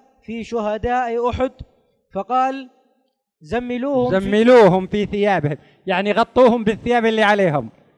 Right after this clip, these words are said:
Speaker 2: نعم.
Speaker 1: "زملوهم في ثيابهم".
Speaker 2: بكلومهم، بكلومهم.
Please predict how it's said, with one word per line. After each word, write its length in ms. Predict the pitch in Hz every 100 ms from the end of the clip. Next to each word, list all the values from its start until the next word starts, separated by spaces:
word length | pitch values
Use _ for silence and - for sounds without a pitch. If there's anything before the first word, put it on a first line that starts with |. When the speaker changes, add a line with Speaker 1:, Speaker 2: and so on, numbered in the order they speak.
| _
Speaker 2:
نعم. 220 | 170 131 95 _ _ _ _ _ _
Speaker 1:
"زملوهم 800 | 151 220 233 240 269 269 240 233
في 220 | 247 254
ثيابهم". 800 | 196 254 269 262 254 247 269 269 _ 175
Speaker 2:
بكلومهم، 1200 | 247 269 294 311 294 240 226 208 214 180 156 - _ _ _ _
بكلومهم. 880 | 196 247 240 247 294 254 208 175 160